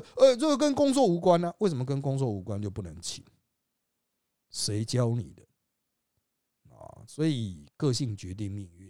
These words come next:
啊。也许是高虹安从小受的教育吧。啊，他所受的教育，他的家庭教育告诉他，或他的社会经验告诉他，人就是要这么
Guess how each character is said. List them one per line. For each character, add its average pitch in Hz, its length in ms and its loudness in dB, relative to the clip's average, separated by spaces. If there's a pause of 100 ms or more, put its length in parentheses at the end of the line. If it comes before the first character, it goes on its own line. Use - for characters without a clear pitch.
(140)
啊。 - 120 -20
也 147 140 0
许 147 120 -2
是 143 80 -2
高 147 180 4
虹 139 80 4
安 139 140 2
从 127 200 -2
小 101 200 -6
受 107 180 -4
的 92 120 -8
教 85 260 -10
育 80 160 -18
吧。 - 120 -20 (840)
啊， 65 260 -12
他 - 140 -4
所 107 160 -6
受 127 160 -4
的 107 100 -4
教 104 160 -4
育， 101 80 -6
他 127 120 0
的 135 80 -2
家 127 220 -2
庭 110 220 -8
教 107 220 -4
育 101 100 -6
告 104 160 -4
诉 95 300 -10 (800)
他， 92 300 -6 (400)
或 139 120 0
他 139 140 2
的 135 100 0
社 131 260 2
会 127 140 2
经 113 240 -8
验 110 120 -6
告 101 160 -6
诉 101 160 -8
他， 90 240 -12 (360)
人 101 260 -8
就 117 160 -4
是 110 160 -4
要 101 200 -4
这 113 120 -10
么 95 160 -10